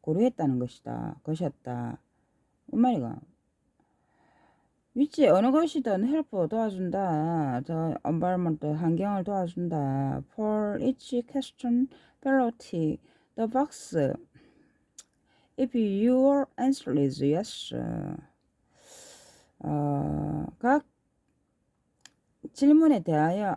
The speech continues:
아래 질문에 대하여 별로 각 지-, 아래 질문에 대하여 틱 체크해라. 더 박스 안에. If you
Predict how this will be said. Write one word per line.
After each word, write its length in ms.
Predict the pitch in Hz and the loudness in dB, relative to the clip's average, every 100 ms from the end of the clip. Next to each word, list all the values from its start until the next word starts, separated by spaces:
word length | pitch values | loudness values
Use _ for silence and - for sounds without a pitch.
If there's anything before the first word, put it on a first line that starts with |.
| - | -6
아래 300 | - 233 220 | -4 -2 -2
질문에 460 | 175 240 247 247 175 | -2 0 2 2 0
대하여 300 | 143 139 135 | 2 2 0
별로 560 | 214 233 214 131 110 76 | 0 0 2 0 -2 -6
각 200 | 190 - _ | -10 -10 _
지-, 160 | - - _ _ 220 | -14 -14 _ _ -2
아래 320 | 233 202 151 | 0 4 2
질문에 500 | 151 214 240 240 175 | 2 2 2 4 2
대하여 460 | 143 135 143 170 123 - | 0 0 0 -2 -4 -6
틱 240 | 226 180 | -8 -8
체크해라. 640 | - 302 220 302 240 135 117 | -8 -8 -6 -6 -4 -6 -6
더 80 | 135 | -8
박스 340 | 139 175 - | -8 -10 -6
안에. 480 | 135 135 120 123 127 _ - - - | -2 -2 -2 -6 -8 _ -20 -14 -6
If 160 | 247 | 0
you 560 | 233 175 185 196 143 123 | 2 2 2 4 4 2